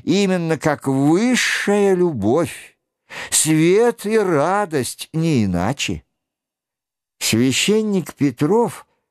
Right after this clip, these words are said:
привычную рукою начертал привычный образ.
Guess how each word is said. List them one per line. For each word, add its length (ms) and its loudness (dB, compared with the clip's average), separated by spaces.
привычную 800 0
рукою 760 0
начертал 800 -2
привычный 800 0
образ. 760 -2